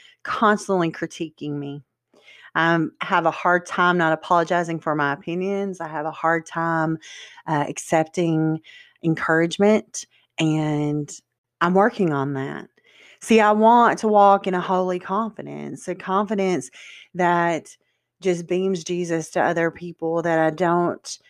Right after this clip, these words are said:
I'm not afraid to take bold steps for Him. And one of the things in, in having that holy confidence that I think is so important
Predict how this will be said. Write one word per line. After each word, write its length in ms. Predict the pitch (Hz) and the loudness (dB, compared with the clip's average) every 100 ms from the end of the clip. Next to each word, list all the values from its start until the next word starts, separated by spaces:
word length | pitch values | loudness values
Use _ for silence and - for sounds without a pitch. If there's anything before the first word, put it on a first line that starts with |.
| _ _ 185 | _ _ -2
I'm 120 | 185 | 2
not 180 | 175 180 | 4 2
afraid 800 | - - 170 160 185 220 240 254 - _ | -2 -2 2 4 4 2 0 -4 -16 _
to 120 | - 175 | -16 -8
take 300 | - 180 165 | -4 -2 0
bold 320 | 165 165 156 | -2 -2 -8
steps 440 | - 156 180 - | -4 -2 -2 -8
for 160 | - 170 | -10 -8
Him. 420 | 147 156 156 156 _ _ _ _ - | -6 -6 -6 -10 _ _ _ _ 0
And 140 | 185 | 4
one 140 | 214 | 6
of 100 | 247 | 6
the 100 | 226 | 4
things 460 | 180 196 190 190 185 | 4 4 4 2 0
in, 220 | 175 165 | -2 -2
in 140 | - 180 | -4 -6
having 400 | 175 190 226 202 | 0 0 2 0
that 180 | 170 - | 0 0
holy 340 | 196 196 190 | 0 2 2
confidence 720 | 190 202 220 196 170 160 - | 0 0 0 0 -2 -4 -4
that 200 | 165 160 | -2 -2
I 40 | 165 | -4
think 440 | - 202 185 - - - - - | -2 0 0 -6 -18 -18 -12 -6
is 160 | 180 | -4
so 380 | - 185 185 180 | 2 4 6 4
important 920 | - 175 - 220 202 160 160 156 156 | 2 -4 -2 0 0 0 -4 -6 -8